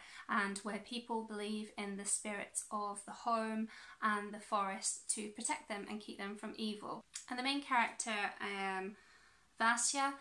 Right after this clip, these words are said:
um, really enjoys hearing the stories of these spirits and, um, enjoys honouring them. But with the arrival of a stepmother who is quite devout and orthodox,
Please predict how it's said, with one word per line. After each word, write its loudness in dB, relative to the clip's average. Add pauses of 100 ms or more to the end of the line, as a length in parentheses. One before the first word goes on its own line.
(460)
um, 2 (580)
really 2
enjoys 0
hearing 2
the -2
stories 0
of 0
these 2
spirits 0
and, 0 (100)
um, -2
enjoys -2
honouring 2
them. -4 (760)
But 0
with -2
the -4
arrival 6
of 4
a -4
stepmother 2 (380)
who 0
is 0
quite -2
devout 2
and -6
orthodox, -2